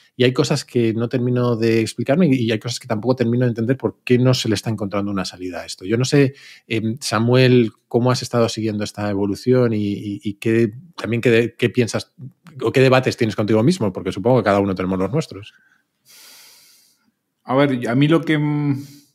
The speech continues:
Speaker 2: o sea, veo una cierta analogía, ¿no? Eh, como cuando a un niño en el cole le hacen bullying y hay otro niño que por miedo a la represalia lo, lo conoce y se lo calla,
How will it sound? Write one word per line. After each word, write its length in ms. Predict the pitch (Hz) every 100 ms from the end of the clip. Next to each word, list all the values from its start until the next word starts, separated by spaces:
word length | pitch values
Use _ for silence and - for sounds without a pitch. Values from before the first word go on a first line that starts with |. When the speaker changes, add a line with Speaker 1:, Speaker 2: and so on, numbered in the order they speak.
| _ - - _ _ _ _ _ _
Speaker 2:
o 40 |
sea, 380 | 135 147 135 117 107
veo 380 | 120 135 147
una 260 | 156 160 151
cierta 340 | - 151 143
analogía, 680 | 143 143 139 - 151 156 160
¿no? 280 | 151 175 190
Eh, 560 | 123 120 117 113 110 107 104 - -
como 260 | - 120 117
cuando 300 | 120 117 123
a 20 |
un 180 | 139 151
niño 280 | 156 165 156
en 80 | 143
el 160 | 135
cole 320 | 131 151 143 139
le 80 | 135
hacen 320 | - 131 127
bullying 480 | 147 143 139 131 135
y 120 | 123
hay 140 | 131 131
otro 280 | 131 127 127
niño 340 | 135 139 131
que 120 | 123
por 200 | 113 120
miedo 200 | 123 131
a 20 | 127
la 140 | 123
represalia 720 | 120 117 117 - 127 127 123
lo, 260 | 117 117 113
lo 140 | 113 110
conoce 400 | 113 117 120 117
y 40 |
se 160 | - 113
lo 120 | 110
calla, 380 | 170 147 104